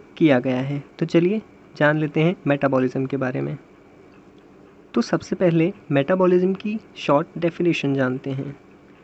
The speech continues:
A set of chemical reaction occurring in a living organisms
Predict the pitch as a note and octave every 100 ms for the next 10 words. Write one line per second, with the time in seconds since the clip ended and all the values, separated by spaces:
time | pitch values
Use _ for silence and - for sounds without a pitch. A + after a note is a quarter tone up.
0 | - - - - - D3 - G3+ - A#3+
1 | - - D#3+ E3 E3+ D3 C3+ B2+ - C3+
2 | - - - C#3+ - F#3+ G3+ A#3 A3+ F3+
3 | E3+ D#3 D3 C#3+ F#3 - D3 C#3+ C3 B2+
4 | C3 C#3 F#3